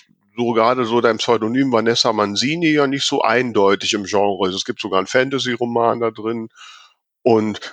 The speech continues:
und hab ich gedacht, „Super, der, der probiert halt immer alles aus und alle erzählen einem, äh, man muss da ganz sauber machen.“ Aber jetzt hast du gerade angedeutet, dass sich das für dich auch nicht so,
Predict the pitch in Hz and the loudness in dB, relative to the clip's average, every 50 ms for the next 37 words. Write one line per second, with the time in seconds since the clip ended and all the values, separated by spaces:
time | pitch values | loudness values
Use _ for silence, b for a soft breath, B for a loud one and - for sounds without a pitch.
0 | B B 104 101 107 120 101 104 95 - - - - 104 90 87 92 90 92 - | B B -2 0 0 0 -2 -2 -4 -6 -8 -4 0 2 2 2 2 0 0 0
1 | 104 95 - - 127 120 123 127 123 127 120 - 131 117 113 - 123 117 110 - | -2 -4 -2 -4 -4 0 0 0 2 2 0 -2 0 0 2 2 2 2 2 2
2 | - - 101 87 92 90 - - 107 92 95 104 113 117 107 - - - - - | 2 2 0 0 0 0 0 0 0 0 0 2 2 2 2 2 0 0 0 2
3 | 120 117 113 110 107 107 101 104 101 101 95 98 - b b b b b b - | 4 4 4 4 4 2 2 0 0 -2 -6 -8 -10 b b b b b b -4
4 | 107 101 98 101 101 95 101 101 95 101 - - 104 - - - 104 104 95 92 | 0 0 2 2 2 2 0 0 0 0 0 -2 -2 -2 0 0 0 0 0 0
5 | 101 101 - 104 95 104 110 107 107 104 104 101 98 92 95 - - 95 90 - | 0 0 2 2 4 4 4 4 4 2 2 0 -2 -6 -4 -2 -2 -4 -4 -6
6 | B B B B B B - 98 107 113 - 143 139 - - 127 117 110 120 120 | B B B B B B -2 2 2 2 2 2 0 2 2 4 4 4 4 2
7 | - - 123 139 139 139 120 127 127 131 135 135 139 127 - 123 120 - - 120 | 2 2 2 2 2 2 4 4 4 4 4 4 2 0 2 2 0 0 0 -2
8 | - - 127 - - - 127 113 - 117 - - 117 113 - - - 147 143 - | 0 0 0 0 0 -2 -2 -2 -2 -2 0 0 -2 -2 -2 -4 -6 -4 -2 -2
9 | - 156 151 151 147 | 0 0 0 -2 -2